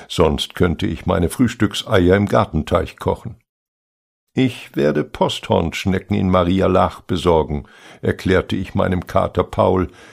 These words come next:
der seiner Lieblingsbeschäftigung auf eine, gelinde ausgedrückt, dämliche Weise nachging.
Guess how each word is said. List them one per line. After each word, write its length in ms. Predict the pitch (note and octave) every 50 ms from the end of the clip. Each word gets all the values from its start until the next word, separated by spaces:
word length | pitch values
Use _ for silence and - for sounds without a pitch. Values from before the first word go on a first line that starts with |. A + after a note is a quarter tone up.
| - - _ -
der 100 | - D2
seiner 300 | - E2 E2+ E2+ F2+ F#2+
Lieblingsbeschäftigung 1400 | F#2+ F#2+ G2+ G2 - - F#2 E2+ - - - F2+ - - - G2 - - - - G#2 F2 - F2+ F#2 F#2+ F#2
auf 200 | F2+ F2+ E2+ -
eine, 460 | G#2+ A2+ G#2+ G2 F#2+ F#2 F#2+ F2 E2 - _ _ - - - - - - _ _
gelinde 480 | - E2 D2 E2 F2+ F#2 F2 E2 F2 -
ausgedrückt, 840 | F#2+ F#2 F2 E2 - - G#2 - - F#2 F2+ F2+ - - - -
dämliche 600 | G#2 F#2+ F2+ F2 F2+ F2+ F2 D#2+ - G#2+ G#2+ -
Weise 380 | G2 G2+ G2 F2+ D2+ D2+ D2+ C#2+
nachging. 680 | D2+ D#2+ D#2 D2+ - - - - F2+ D#2 D2+ C#2+